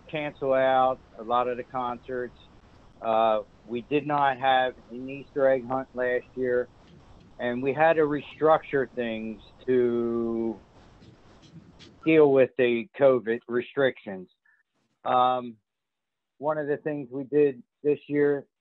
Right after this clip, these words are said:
is we handed out the gingerbread house.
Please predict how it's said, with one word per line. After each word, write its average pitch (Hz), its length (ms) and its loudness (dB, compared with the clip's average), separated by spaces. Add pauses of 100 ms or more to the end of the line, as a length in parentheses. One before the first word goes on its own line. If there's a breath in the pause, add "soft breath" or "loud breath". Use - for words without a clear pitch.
(520)
is 127 580 -2
we 123 640 -4 (100)
handed 139 400 -2
out 135 360 6
the 117 340 -8 (600)
gingerbread 135 580 2
house. 110 240 0